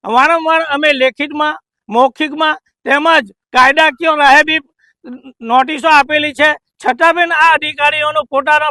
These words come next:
પેટનું પાણી હલતું નથી. વચમાં કલેક્ટર શ્રી સાહેબને અમે રૂબરૂમાં અમારી આ જમીન માટેની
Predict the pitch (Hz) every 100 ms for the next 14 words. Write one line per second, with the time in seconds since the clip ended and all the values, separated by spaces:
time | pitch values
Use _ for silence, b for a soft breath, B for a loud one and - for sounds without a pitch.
0 | - 269 262 294 285 285 285 262 285 285
1 | 277 _ _ 202 - 220 311 320 320 269
2 | - 254 294 - 311 285 294 277 294 294
3 | 294 285 262 254 262 311 302 285 - _
4 | _ _ _ 233 269 302 311 285 _ _
5 | - _ - 247 330 - _ _ _ _
6 | _ _ _ _ _ _ _ _ _ _
7 | _ 349 240 208 262 302 311 302 294 311
8 | 311 254